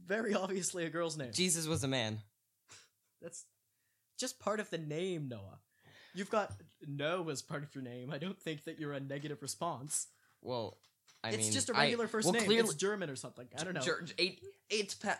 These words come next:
Speaker 2: I, I don't do German. Eight pound, six ounce baby Jesus. That's German? That sounds like a German name to you? 'Cause you are dead wrong, sir. And I will stand by this. Is eight pound, six ounce baby Jesus actually not male?
Speaker 1: Huh?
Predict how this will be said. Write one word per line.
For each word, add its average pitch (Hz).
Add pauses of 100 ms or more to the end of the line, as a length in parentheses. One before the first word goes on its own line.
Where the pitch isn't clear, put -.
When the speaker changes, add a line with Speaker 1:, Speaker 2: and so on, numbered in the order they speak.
Speaker 2:
I, 156
I 156
don't 147
do 147
German. 135
Eight 190
pound, 165
six 165
ounce 151
baby 156
Jesus. 135
That's 139
German? 175
That 151
sounds 170
like 160
a -
German 165
name 160
to 185
you? 190 (180)
'Cause 190
you 233
are 214
dead 196
wrong, 170
sir. 123 (240)
And 175
I 196
will 202
stand 185
by 147
this. 135
Is 135
eight 147
pound, 143
six - (140)
ounce 123
baby 120
Jesus 113
actually 101
not 104 (120)
male? 98 (880)
Speaker 1:
Huh? 156